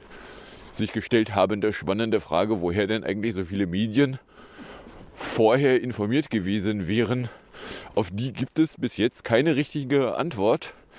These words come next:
Also keine offizielle Antwort, noch nicht mal mehr irgendwie Spuren einer Antwort. Weil, äh, ja, also die Medien hätten angeblich alle separat ermittelt,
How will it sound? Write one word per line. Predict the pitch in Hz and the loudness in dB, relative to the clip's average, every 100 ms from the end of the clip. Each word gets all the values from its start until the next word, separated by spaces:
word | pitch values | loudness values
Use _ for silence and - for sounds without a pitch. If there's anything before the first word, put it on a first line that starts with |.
| - - - - | -18 -18 -16 -6
Also | 98 113 101 - | -2 -2 -4 -4
keine | 110 104 | -2 0
offizielle | 98 117 160 113 92 | 0 0 -2 2 2
Antwort, | 78 87 107 143 - | 2 0 -2 -2 -6
noch | 101 | -6
nicht | 95 113 | -6 -4
mal | 98 | -2
mehr | 101 | -2
irgendwie | 85 85 | -2 -6
Spuren | - - 143 147 73 | -8 -4 -2 -2 -2
einer | 80 85 | -4 -4
Antwort. | 82 90 120 - - - - - - - - - | -2 -2 -2 -4 -20 -20 -20 -18 -16 -18 -20 -2
Weil, | - 120 127 117 117 113 | 4 6 6 4 2 4
äh, | 107 107 110 98 - - - - - - - - | 6 6 6 2 -2 -14 -20 -20 -20 -18 -12 0
ja, | 113 | 2
also | 135 120 | 2 2
die | 123 | 2
Medien | 113 113 147 | 2 4 2
hätten | 151 156 139 | 2 -2 -2
angeblich | 101 135 143 143 147 151 123 | -2 -2 2 2 2 0 2
alle | 104 143 151 151 147 110 | 6 8 8 6 4 0
separat | 110 127 120 104 131 | 0 0 2 4 2
ermittelt, | 101 98 104 113 170 185 - - | 0 -4 -2 0 2 2 -4 -12